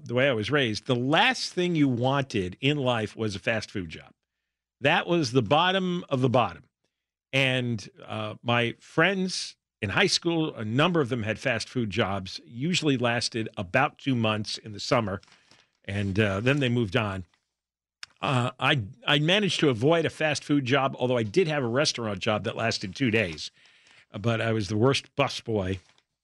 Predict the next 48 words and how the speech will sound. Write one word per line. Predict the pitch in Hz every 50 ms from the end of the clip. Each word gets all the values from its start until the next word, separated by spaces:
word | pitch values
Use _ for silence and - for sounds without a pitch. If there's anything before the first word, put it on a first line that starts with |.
| _ _ _ _ _ _ _ _ _
in | - 117 123
the | 123 104
history | - - 160 - - - 131
of | 107 98
restaurants, | 117 123 110 - - 107 87 80 87 87 - -
and, | 107 90 87 87 87
uh, | 87 87 95
they | 98 92 92 90 _ _
quietly | _ 107 98 92 - - 92 90
asked | 90 - - -
me | -
to | 78 92
leave. | 104 123 147 135 98 87 - - - _ _ _ _ _ _ _ _ _ _ _ _ _ _ _ _ _ _ _ _ _ _ _ _ _ -
And | 127 135
my | 156 185
aunt | 226 254 220 160
worked | 165 220 277 - - 160
at | 127
the | - 104
place, | - - 117 92 92 -
too. | - - 208 202 107 87 - _ _ _ _ _ _ _ _ _ _ _ _ _ _ _ _ _ _ _ - - - _ _ _ _ _ -
Nepotism | 165 202 - - 160 - 160 151 123 135 127
got | 110 151 151 151 143
me | 131 143
in | 180 220 208
there, | 147 120 113
and | 117 117 107
that | 147 185 - -
didn't | - 156 127
even | 113 110 107
protect | 98 107 104 - 131 117 104 - -
me. | 98 101
I | 98 98
dropped | 92 131 120 110 - -
so | - 131 120
many, | 107 101 98 92 - _ _ _ _ _ _ _ _ _ _ _
so | - - 147
many | 139 123 117 107
dishes | 95 131 131 - - 110 85 110
and | 107
so | - - 120
many | 113 107 101
glasses. | 95 110 120 120 120 113 - 104 95 -
But | - 135 127 127 - _ - - - _ _ _ _
the | 247 233
whole | 202 254 262
point | 175 - - 233 233 226 202 175
was, | 160 156 139 135 139 135 120 - -